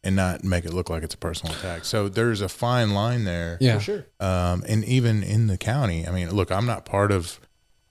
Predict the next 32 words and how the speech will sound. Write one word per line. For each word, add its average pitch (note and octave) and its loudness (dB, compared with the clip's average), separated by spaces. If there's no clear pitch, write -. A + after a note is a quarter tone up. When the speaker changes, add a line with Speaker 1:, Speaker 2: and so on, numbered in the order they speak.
Speaker 1:
look, F2+ 0
I, E2 -4
I, - -6
I'm G2+ -2
from C#3 2
here. B2 2
I G2 -2
grew A2 2
up A#2+ 0
here, A2 2
but F#2 -2
I - 2
Speaker 2:
Mm-hmm. C3 4
Speaker 1:
don't A2 0
understand G2 -2
all F2 0
the - -8
politi-, F#2+ 2
I G2+ 4
still A#2+ 2
don't, F#2 2
as F2+ 0
a F2 -2
former G2+ 0
congressional F#2 0
candidate, G2+ 2
all G2+ 6
these F#2 2
different F2+ -2
pacs A2 -2
and F2 -4
how F2+ -2